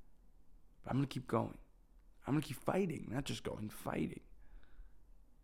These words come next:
You know what I mean? I'm fighting harder than this guy will ever. I mean, let's be honest. Let's be hon-, like, I don't wanna be a douchebag or anything, but let's be honest. I'm fighting harder than a lot of people out there. You know, and does that make me better?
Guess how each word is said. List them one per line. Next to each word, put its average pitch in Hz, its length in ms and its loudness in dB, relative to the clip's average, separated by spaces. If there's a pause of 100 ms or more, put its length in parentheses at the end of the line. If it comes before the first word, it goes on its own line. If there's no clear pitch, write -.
(460)
You - 80 4
know 113 60 8
what 113 80 8
I 110 60 8
mean? 117 120 6
I'm 160 60 6
fighting 214 320 6
harder 185 180 12
than 160 140 10
this 190 140 8
guy 110 160 8
will 85 140 6
ever. 87 280 2 (480)
I 117 80 4
mean, 135 300 12
let's 160 180 8
be 151 120 10
honest. 90 460 2 (420)
Let's 156 140 8
be 131 120 8
hon-, 82 220 4
like, 127 220 6
I 147 60 12
don't 165 120 12
wanna 147 120 12
be 123 100 12
a 113 40 8
douchebag 107 400 8
or 78 60 -2
anything, 82 260 -4
but 110 100 2
let's 139 180 8
be 117 120 4
honest. - 360 -4 (800)
I'm 131 80 2
fighting 165 280 10
harder 160 200 10
than 131 120 8
a 117 80 6
lot 143 220 6
of 143 80 -2
people 147 280 4
out - 140 -4
there. - 180 -12 (2000)
You 113 120 6
know, 110 160 8
and 135 100 8
does 135 120 6
that 120 120 6
make 139 220 4
me 131 80 8
better? 127 420 6